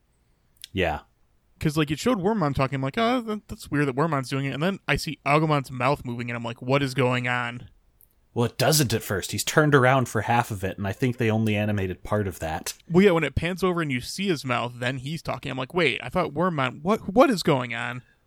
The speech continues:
Speaker 1: And again, in the dubbed version, it just instantly starts with, there's an explosion, he's lying on the ground, and suddenly Wormmon is super angry at him.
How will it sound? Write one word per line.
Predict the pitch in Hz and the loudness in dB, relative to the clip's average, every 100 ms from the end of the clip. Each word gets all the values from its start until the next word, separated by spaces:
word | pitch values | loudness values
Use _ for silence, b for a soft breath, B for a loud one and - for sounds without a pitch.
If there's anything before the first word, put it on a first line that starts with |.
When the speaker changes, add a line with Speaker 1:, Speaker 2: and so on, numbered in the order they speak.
| _ _ _ _ _ _ _ _ _ _ _ _ _ _ _ | _ _ _ _ _ _ _ _ _ _ _ _ _ _ _
Speaker 1:
And | - 104 107 107 107 104 95 - - | -6 -2 0 -2 -2 -4 -8 -12 -8
again, | 120 113 131 123 98 - _ | -6 -2 2 2 0 -6 _
in | 110 110 | -2 0
the | |
dubbed | 107 107 127 120 | 0 2 0 0
version, | 110 101 - 95 - | 0 0 0 -4 -2
it | 120 110 | -4 0
just | 127 120 - | 0 0 0
instantly | 131 135 - 156 123 | 0 0 2 0 2
starts | 113 - 120 110 - | 0 2 2 2 -2
with, | 113 98 - | 0 0 -2
there's | 113 113 110 | 0 2 2
an | 107 | 0
explosion, | - - - 110 117 123 139 127 127 131 b b b | 0 -2 0 2 4 4 4 2 0 -4 b b b
he's | - - 131 127 | -12 -4 -2 2
lying | 135 127 123 | 4 4 2
on | 120 | 2
the | 110 | 0
ground, | 98 104 104 92 | 0 0 0 0
and | 95 98 | -6 -4
suddenly | - 127 117 | -2 0 0
Wormmon | 104 104 107 101 107 | 0 0 0 0 0
is | 95 - | 0 2
super | - - 113 - 113 - | 2 4 2 0 -4 0
angry | 104 98 90 95 82 | 0 0 -2 -4 -4
at | 82 92 | -6 -8
him. | 90 78 | -8 -8